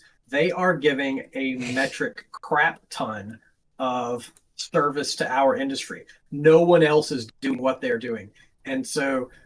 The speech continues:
uh, when he's having fun, when he's being goofy, when he's promoting something that he chooses to promote, then I'm a hundred percent on board. I will fall all over my sword defending David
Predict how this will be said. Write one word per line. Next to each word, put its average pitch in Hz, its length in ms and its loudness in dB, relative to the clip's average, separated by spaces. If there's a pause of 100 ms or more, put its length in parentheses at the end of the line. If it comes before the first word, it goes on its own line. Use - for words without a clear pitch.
(340)
uh, 123 260 -4
when 147 320 2
he's 156 240 -2
having 165 300 6
fun, 160 340 2
when 139 100 -2
he's 131 180 -2
being 139 280 -2
goofy, 151 600 0
when 160 220 2
he's 185 200 2
promoting 156 420 0
something 170 320 0
that 156 100 0
he 147 80 -2
chooses 156 380 -4
to 156 140 -4
promote, 151 400 -2 (160)
then 135 360 -2
I'm 156 220 -2
a 135 100 0
hundred 147 360 -4
percent 139 320 -4
on 123 100 -8
board. 120 300 -2 (200)
I 147 140 0
will 160 160 0
fall 156 480 0
all 135 220 -2
over 143 280 -2
my 127 160 -4
sword 131 560 -4
defending 269 800 -4
David - 380 -4